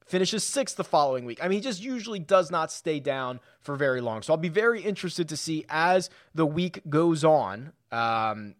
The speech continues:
what the ownership number on him checks in at and how we can, uh, potentially use that to our advantage. Morikawa's here, uh, and he's getting dialed in.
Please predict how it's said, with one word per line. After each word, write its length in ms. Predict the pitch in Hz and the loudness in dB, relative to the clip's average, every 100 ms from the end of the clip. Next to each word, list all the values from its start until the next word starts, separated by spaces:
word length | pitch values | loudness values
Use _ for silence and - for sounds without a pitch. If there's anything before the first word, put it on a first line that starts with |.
| _ | _
what 340 | 131 147 190 | -2 2 2
the 140 | 185 175 | 0 -4
ownership 480 | 190 185 180 - 156 | 0 2 0 -2 -2
number 340 | 151 143 139 | -2 0 2
on 120 | 135 | 0
him 300 | 135 135 131 - | -2 -6 -6 -10
checks 340 | - 151 - 156 | 0 0 0 -4
in 160 | 139 | -4
at 240 | 127 123 - - | -4 -6 -8 -10
and 120 | 139 | -4
how 140 | 135 131 | 0 0
we 100 | 131 | 0
can, 180 | 131 120 _ - | -6 -8 _ -4
uh, 120 | 127 | -4
potentially 560 | 147 147 240 - 170 147 | -2 -2 -2 -2 -4 -4
use 280 | 151 156 | -6 0
that 180 | 139 127 | 0 0
to 140 | - 120 | 0 -2
our 120 | 101 | -2
advantage. 500 | 92 95 69 - - _ _ _ _ _ - | -8 -14 -14 -20 -20 _ _ _ _ _ -6
Morikawa's 720 | 156 226 254 - 180 202 196 | 2 6 6 6 6 6 4
here, 320 | 220 220 226 - | 2 2 0 2
uh, 280 | 165 160 160 | 4 6 4
and 140 | 165 | 2
he's 180 | 190 190 | 0 2
getting 260 | 208 196 160 | 2 2 4
dialed 380 | 170 151 143 127 | 4 6 4 2
in. 160 | 101 | -6